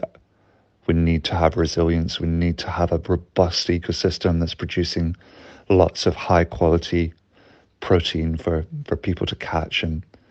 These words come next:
and for people to feel proud of, you know, like, and that's, and that's that resilience. So that resilience bounces on into the, into the communities. Bit of a rambling one, but that's the way I feel about it.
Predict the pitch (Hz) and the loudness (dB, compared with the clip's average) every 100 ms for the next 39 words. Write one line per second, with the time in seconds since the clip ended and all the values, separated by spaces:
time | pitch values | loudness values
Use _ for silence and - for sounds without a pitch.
0 | _ _ _ _ _ _ - 78 - - | _ _ _ _ _ _ -8 -6 -8 -16
1 | - - 101 85 - - - 101 - 95 | -12 -4 -2 0 -2 -4 2 2 4 4
2 | 107 117 95 90 107 92 95 95 92 - | 6 4 2 0 0 2 4 4 2 0
3 | 95 95 87 - - - - - - 101 | 4 4 4 -2 -8 -20 -20 -4 2 2
4 | 90 - 107 95 95 90 92 90 - 104 | 2 0 4 4 4 4 4 4 2 4
5 | 98 95 85 87 85 82 - 90 87 - | 4 2 0 2 2 0 4 4 4 -2
6 | 82 87 85 85 82 82 82 80 - - | 0 2 2 0 -2 -2 -2 -2 -6 -20
7 | - - 82 76 82 78 85 82 78 - | -20 -8 -6 -4 -4 -2 -2 0 -2 -4
8 | - - - _ - - _ _ 113 101 | -6 -8 -16 _ -18 -18 _ _ 0 4
9 | 90 90 82 90 82 85 82 85 - - | 4 4 4 2 2 2 2 0 -2 -6
10 | - - - - _ _ _ _ - 80 | -20 -20 -20 -20 _ _ _ _ -8 -2
11 | 85 85 98 90 85 90 90 | 2 4 2 0 0 0 0